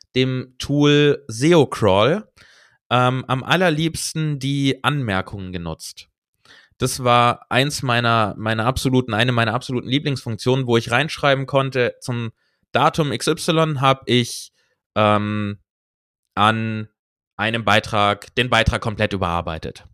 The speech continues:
Das heißt, ich konnte eine U R L hinterlegen, Datum und konnte reinschreiben, was ich getan hab. Und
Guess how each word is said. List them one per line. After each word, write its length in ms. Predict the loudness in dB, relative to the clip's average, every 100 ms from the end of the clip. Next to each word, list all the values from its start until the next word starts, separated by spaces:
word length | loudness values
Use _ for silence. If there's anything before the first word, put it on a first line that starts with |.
| -12
Das 140 | -2
heißt, 160 | -2 -2
ich 100 | -2
konnte 260 | -2 0 -2
eine 140 | 0
U 80 | 2
R 120 | 2
L 100 | 2
hinterlegen, 480 | 0 0 0 0 0
Datum 400 | 2 2 0 -4
und 100 | -2
konnte 260 | -2 0
reinschreiben, 460 | -2 -2 0 -2 0
was 100 | -2
ich 120 | -4
getan 420 | -8 -2 0 2
hab. 240 | 2 0 -4 _ _ _ _ _ _ _ _ -12
Und 460 | -10 -8 -10 -14